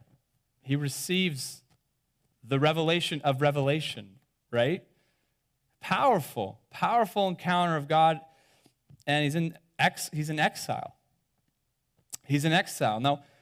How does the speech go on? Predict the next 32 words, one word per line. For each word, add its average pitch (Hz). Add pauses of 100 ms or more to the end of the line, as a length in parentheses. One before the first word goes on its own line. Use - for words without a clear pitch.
(300)
I 175
found 220
something 202
really 202
interesting 170
as 147
I 147
was 147
doing 147
a -
little 147
bit 143
of 127
study 151
for 131
this 120
this -
week, 120 (920)
was 139
the, 143
the 139
Hebrew 247
word 175
for 151
wilderness, 135 (1300)
uh, 123 (440)
can 156
be, 139 (680)
uh, 127 (120)
is, 139
is, 131
is 127